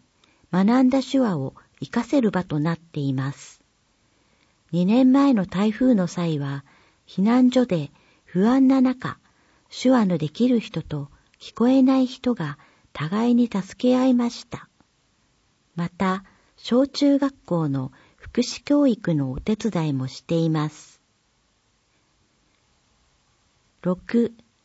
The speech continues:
愛の会。目が見えないなどで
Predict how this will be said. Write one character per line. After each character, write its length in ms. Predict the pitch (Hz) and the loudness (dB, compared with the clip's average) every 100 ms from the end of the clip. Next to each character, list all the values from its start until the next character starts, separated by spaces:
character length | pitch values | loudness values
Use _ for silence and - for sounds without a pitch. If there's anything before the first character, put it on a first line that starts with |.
| _ - | _ -4
愛 280 | 226 285 | 2 4
の 160 | 233 160 | 2 0
会。 400 | - 139 156 120 - _ _ _ _ _ _ _ _ _ _ _ _ | -4 -8 -8 -8 -14 _ _ _ _ _ _ _ _ _ _ _ _
目 140 | 214 262 | -2 0
が 160 | 277 | 2
見 200 | 226 196 | 2 2
え 80 | 208 | 2
な 160 | 208 180 | 0 0
い 100 | 156 | -2
な 100 | 151 | -4
ど 160 | 143 139 | -6 -8
で 240 | 135 131 | -10 -12